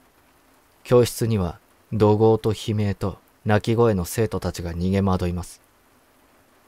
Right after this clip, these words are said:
まるで長い時間のように思えましたが、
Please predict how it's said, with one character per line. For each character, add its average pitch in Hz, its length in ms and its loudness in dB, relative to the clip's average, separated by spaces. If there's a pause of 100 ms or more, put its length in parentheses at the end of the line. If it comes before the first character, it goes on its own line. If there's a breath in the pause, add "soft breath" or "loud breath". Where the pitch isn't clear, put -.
(1080)
ま 113 160 4
る 123 100 2
で 127 140 0
長 127 300 2
い 135 100 4
時 104 160 -2
間 113 220 0
の 113 100 0
よ 117 120 0
う 110 40 0
に 101 80 0
思 92 240 0
え 98 60 0
ま 101 100 0
し - 100 -6
た 87 120 -4
が、 87 240 -8